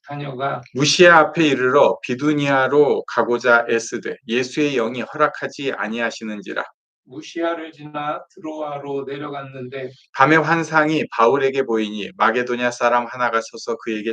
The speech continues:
Speaker 2: 청하여 이르되 마게도냐로 건너와서 우리를 도우라 하거늘
Speaker 1: 바울이 그 환상을 보았을 때 우리가 곧 마게도냐로 떠나기를 힘쓰니 이는 하나님이 저 사람들에게 복음을 전하라고 우리를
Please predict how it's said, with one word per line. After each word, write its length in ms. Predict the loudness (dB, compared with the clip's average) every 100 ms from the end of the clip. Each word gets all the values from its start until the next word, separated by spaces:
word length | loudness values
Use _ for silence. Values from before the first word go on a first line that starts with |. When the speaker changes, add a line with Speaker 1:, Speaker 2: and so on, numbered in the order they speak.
| -8
Speaker 2:
청하여 320 | -8 -4 -2 -2
이르되 460 | -6 -6 -4 -6 -10 _ _ _ 2
마게도냐로 680 | 2 4 0 0 0 2 0
건너와서 560 | -2 -4 -2 -2 -2
우리를 380 | -6 -4 -4 -4 -6
도우라 400 | -6 -2 -2 -4 -6
하거늘 400 | -8 -6 -8 -10 _ _ _ _ -12
Speaker 1:
바울이 460 | -12 -10 -12 -12
그 240 | -14 -14 -14 -14
환상을 560 | -14 -12 -14 -14 -16
보았을 380 | -12 -12 -12 -16 -18 -14
때 240 | -14 -16 -20
우리가 440 | -20 -10 -6 -6 -8
곧 200 | -16 -16 -10
마게도냐로 920 | -10 -8 -12 -12 -14 -14 -12 -12 -12
떠나기를 540 | -12 -10 -10 -10 -12 -14
힘쓰니 640 | -14 -16 -12 -10 -10 -12 _ _ _ _
이는 340 | -10 -8 -8 -12
하나님이 600 | -6 -6 -6 -8 -10 -12
저 240 | -10 -10
사람들에게 920 | -10 -8 -8 -8 -8 -10 -10 -10 -12 -12
복음을 560 | -10 -8 -6 -6 -8 -10
전하라고 760 | -10 -4 -4 -4 -8 -8 -10 -12
우리를 380 | -10 -8 -10